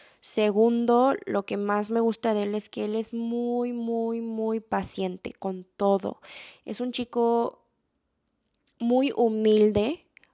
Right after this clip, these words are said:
Nunca he conocido a alguien tan, tan humilde como él. Y yo aprendo muchísimo de él y de la vida, conociéndolo como es. Me, como que me baja mucho. También amo cómo se ama a él mismo,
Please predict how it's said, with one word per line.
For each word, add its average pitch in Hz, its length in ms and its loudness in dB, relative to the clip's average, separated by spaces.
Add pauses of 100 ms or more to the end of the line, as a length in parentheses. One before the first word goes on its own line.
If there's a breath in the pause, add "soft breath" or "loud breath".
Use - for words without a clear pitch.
(100)
Nunca 240 480 2
he 233 60 0
conocido 220 560 2
a 214 60 4
alguien 208 340 0
tan, 208 340 0
tan 202 240 0
humilde 202 460 0
como 190 320 -4
él. 208 280 -2 (540 loud breath)
Y 214 500 0
yo 220 120 8
aprendo 220 400 4
muchísimo 208 640 -2
de 196 320 0
él 220 180 -2
y 214 140 -4
de 202 100 -2
la 196 160 0
vida, 202 420 2 (380 loud breath)
conociéndolo 208 840 0
como 208 300 -4
es. 240 380 -2 (760)
Me, 208 380 -2
como 202 260 -4
que 202 160 -2
me 196 180 2
baja 214 320 6
mucho. 208 520 -4 (160)
También 240 460 2
amo 254 500 2
cómo 233 560 2
se 214 300 -2
ama 208 400 -2
a 208 60 0
él 208 140 0
mismo, 220 640 -2